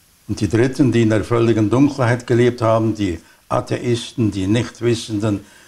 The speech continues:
diejenigen, welche jede geistige Wahrheit ablehnten und leugneten, die reinen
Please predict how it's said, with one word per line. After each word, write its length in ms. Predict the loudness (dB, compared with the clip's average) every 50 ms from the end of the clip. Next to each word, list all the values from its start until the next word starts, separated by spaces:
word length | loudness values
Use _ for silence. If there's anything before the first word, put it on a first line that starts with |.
| -20 _ _ _ _ _ -2
diejenigen, 640 | 0 4 4 4 4 4 2 2 2 0 0 0 0
welche 280 | 0 -2 -2 0 0
jede 300 | 2 2 2 2 0 -2
geistige 540 | -2 -2 -2 -2 -4 -6 -8 -8 -6 -4 -2
Wahrheit 480 | 0 0 2 2 0 0 -2 -4 -6 -12 _ _ _ _
ablehnten 560 | -4 -4 -2 0 -2 -2 -2 -4 -6 -6 -6 -6
und 180 | -4 -4 -2
leugneten, 760 | -2 0 0 0 0 0 -2 -4 -4 -4 -2 -2 -2 -2 -2 -8 -20 _ _ _ _ _ _ _ _ -4
die 60 | -2
reinen 560 | -2 0 0 0 0 0 2 0 0 0 -4